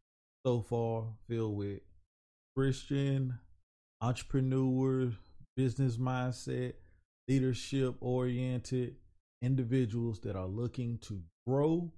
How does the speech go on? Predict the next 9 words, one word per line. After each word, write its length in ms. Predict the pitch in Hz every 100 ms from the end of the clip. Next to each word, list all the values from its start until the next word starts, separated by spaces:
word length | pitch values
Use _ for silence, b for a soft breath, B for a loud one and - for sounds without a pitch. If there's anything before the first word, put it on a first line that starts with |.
| - - _ _ _ _ _ _
uh, 340 | 95 95 87 78
vertically 640 | 95 135 147 139 131 135 143 - - _ _ _
in 240 | 113 104 110
leadership, 580 | 131 131 123 147 147 139 117 101
move 220 | 117 123 -
up, 260 | 120 123 - - - _ _ -
um, 520 | 101 92 85 87 85 98 _ _ _ _
move 220 | 135 147 139
up, 240 | 120 123